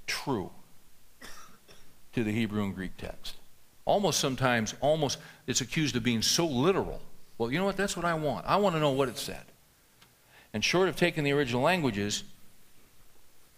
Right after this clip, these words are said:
that's what I use. Another one is the E S V, great translation. Okay.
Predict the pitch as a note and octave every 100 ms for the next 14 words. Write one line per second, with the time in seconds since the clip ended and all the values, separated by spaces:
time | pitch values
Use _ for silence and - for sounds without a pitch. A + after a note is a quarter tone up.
0 | - - - - - - - G#2+ G#2 E2+
1 | - - - C3+ D3+ C3 G#2 G#2+ - C#3+
2 | C3+ A#2+ G2+ A#2+ F#2 - - A#2+ C#3 D3+
3 | D3 B2+ C3+ A#2+ - - - - - -
4 | - - -